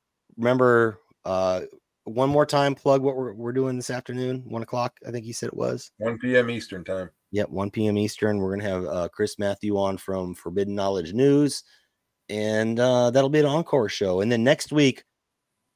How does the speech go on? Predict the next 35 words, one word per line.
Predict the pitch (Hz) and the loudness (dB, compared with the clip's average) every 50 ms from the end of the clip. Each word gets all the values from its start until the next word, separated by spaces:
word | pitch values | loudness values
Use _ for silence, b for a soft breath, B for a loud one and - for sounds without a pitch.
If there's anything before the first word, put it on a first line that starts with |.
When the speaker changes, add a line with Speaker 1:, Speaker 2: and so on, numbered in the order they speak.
| _ - | _ -16
Speaker 1:
again, | 104 101 117 123 131 131 127 127 120 117 | -4 0 2 2 4 2 2 0 0 0
next | 123 135 - - - | -2 -2 -2 -6 -4
week | 139 139 135 131 - | -2 -2 -2 0 0
we're | 135 123 | -2 -2
doing | 113 104 110 120 120 123 120 120 120 110 | 0 0 0 0 2 2 2 0 0 0
the | 107 117 113 113 110 107 | 0 0 2 2 0 0
one-year | 104 104 117 127 127 127 127 131 123 123 | 0 2 2 2 4 4 2 2 4 2
anniversary | 120 120 117 107 113 123 131 - - 143 | 2 2 0 0 0 0 0 -2 -4 -4
show | 131 - - 143 147 151 151 | -4 -2 0 2 4 4 2
of | 139 131 | 2 0
Knights | 135 139 143 - - | -4 -6 -4 -6 -6
of | 143 | -6
the | 139 | -6
Storm. | 131 - - 147 143 143 143 143 | -8 -4 -2 0 0 0 0 -2
So | - - 123 101 104 - - - | -2 0 0 0 0 -2 -2 0
anybody | 135 151 156 147 143 143 139 139 135 131 123 | 0 2 2 2 4 4 4 4 2 2 2
that's | 110 107 104 - - | 2 0 0 -2 -6
been | - 113 110 101 | -8 -8 -8 -6
part | - - 113 117 113 | -4 -4 -2 -2 -2
of | 107 107 | 0 -2
our | 110 104 | -2 -2
community, | - _ 107 104 104 104 104 101 104 104 101 95 _ _ _ _ _ _ _ _ - | -4 _ -6 -4 -4 -4 -2 -2 -2 -2 -4 -6 _ _ _ _ _ _ _ _ -6
if | 98 - - | -6 -6 -4
you | 98 92 | -6 -4
wanna | 92 104 120 123 131 | 2 2 4 4 2
come | - - 127 120 | 2 0 0 4
on, | 110 107 107 104 104 104 101 - _ _ _ _ _ _ _ _ _ _ _ _ | 4 4 4 4 2 -2 -6 -12 _ _ _ _ _ _ _ _ _ _ _ _
hit | - - 131 - | -2 -2 -2 0
me | 117 110 107 | 0 2 4
up, | 107 104 107 - _ _ _ _ _ _ _ | 4 4 4 2 _ _ _ _ _ _ _
drop | - - 107 110 - | -2 0 0 0 0
your | 120 117 | -2 -2
email | 113 110 107 107 107 107 101 104 104 | -2 -2 0 2 4 4 4 4 2
right | 98 104 107 - - | 2 0 -2 0 0
there, | 113 107 107 107 107 104 - | 0 2 2 2 0 -2 -6